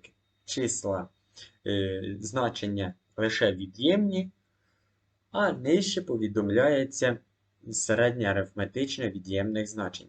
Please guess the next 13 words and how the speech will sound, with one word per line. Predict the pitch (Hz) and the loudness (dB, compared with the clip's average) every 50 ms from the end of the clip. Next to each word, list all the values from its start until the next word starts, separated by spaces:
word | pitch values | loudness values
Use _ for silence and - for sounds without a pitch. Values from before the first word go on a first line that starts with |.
| - | -2
Якщо | 95 110 117 113 - - - 139 123 | 0 2 2 2 0 0 2 4 2
від'ємних | 104 92 104 101 98 101 104 98 95 95 98 98 | 2 2 -2 -6 -2 0 0 0 0 -2 -4 -4
значень | 98 107 107 95 92 - - 95 92 | -4 -4 -4 -4 -4 -6 -8 -6 -2
немає | 104 131 170 202 233 233 220 214 | -2 0 2 2 2 2 0 -2
в | 202 | -4
списку, | - - - 208 196 - - - - 104 98 | -6 -4 -4 -4 -4 -4 -6 -10 -10 -8 -2
ми | 101 131 160 | 0 0 2
бачимо | 165 175 175 175 - 170 175 170 | 4 4 2 2 0 -2 -4 -4
повідомлення, | 165 - 123 101 98 95 90 101 110 123 135 135 131 123 120 110 | -2 -2 -4 -4 -4 -4 -2 0 0 2 2 2 2 2 0 -4
що | 98 - - 131 139 | -4 -4 -2 -2 -2
від'ємних | 135 107 95 90 92 98 104 113 113 104 95 | -2 -2 -6 -4 -2 -2 0 0 0 -2 -4
значень | 92 95 98 95 98 - - 95 - _ _ - | -4 -6 -6 -6 -6 -6 -8 -12 -14 _ _ -2
немає. | 104 101 101 98 87 - | 0 0 0 -2 -4 -8